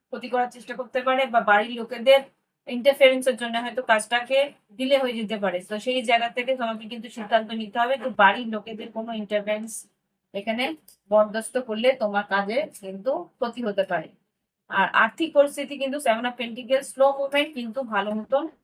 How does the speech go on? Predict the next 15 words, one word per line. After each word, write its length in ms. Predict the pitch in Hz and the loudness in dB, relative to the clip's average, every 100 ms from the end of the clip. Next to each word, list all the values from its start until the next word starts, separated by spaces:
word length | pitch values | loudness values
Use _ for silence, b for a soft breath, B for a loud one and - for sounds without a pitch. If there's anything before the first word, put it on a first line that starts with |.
| _ _ | _ _
আর্থিক 600 | 190 202 196 _ 311 311 - | -4 -4 -6 _ -8 -8 -8
উন্নতি 600 | 226 220 214 277 302 - _ _ | -6 -4 -4 -4 -6 -8 _ _
সারা 300 | - 233 254 | 0 2 2
মাসের 320 | 233 - 226 | 2 0 -2
মধ্যে 380 | 220 214 214 359 - _ _ - | -8 -2 0 0 -2 _ _ -6
শেষের 400 | 294 294 320 233 | -4 0 0 -2
দিকে 280 | 214 277 | -6 -6
দেখতে 300 | - 196 - | -6 -8 -6
পারো। 260 | 175 160 156 _ | -6 -6 -8 _
ওকে, 260 | 185 302 196 - _ _ _ _ _ _ _ _ 104 - _ _ _ _ _ _ _ _ _ _ - - | -14 -12 -12 -14 _ _ _ _ _ _ _ _ -20 -20 _ _ _ _ _ _ _ _ _ _ -20 -6
ইনভেস্টমেন্টও 640 | 240 254 254 262 254 277 | 2 6 6 6 2 2
করতে 300 | 294 226 262 | -2 -4 -2
পারো, 320 | 233 247 277 - - _ _ - | 2 4 2 -2 -10 _ _ -4
তা 120 | 240 | -2
বুঝে। 380 | 220 202 202 | -2 -6 -8